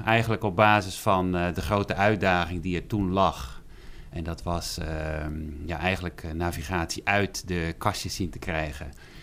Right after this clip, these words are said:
En op een andere manier, eh, op te bouwen. Zodat we het veel beter schaalt naar allerlei verschillende, verschillende producten toe. Daar ben ik begonnen in, eh, in TomTom.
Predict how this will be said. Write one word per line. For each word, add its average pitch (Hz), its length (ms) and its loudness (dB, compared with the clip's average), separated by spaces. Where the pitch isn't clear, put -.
En 80 160 -6
op 80 160 -4
een 80 100 -4
andere 87 360 0
manier, 82 640 0
eh, 80 100 -6
op - 160 -2
te 101 100 -2
bouwen. 76 500 0
Zodat 80 320 -6
we 82 80 -8
het - 100 -12
veel 92 200 -2
beter 82 300 -2
schaalt 85 540 -2
naar 80 100 -6
allerlei 80 480 -6
verschillende, 80 500 -8
verschillende 76 360 -10
producten - 340 -10
toe. 101 180 -4
Daar 90 120 -4
ben 78 120 -4
ik 71 80 -6
begonnen 98 340 0
in, 90 260 0
eh, 85 220 0
in 82 120 -4
TomTom. 90 480 -2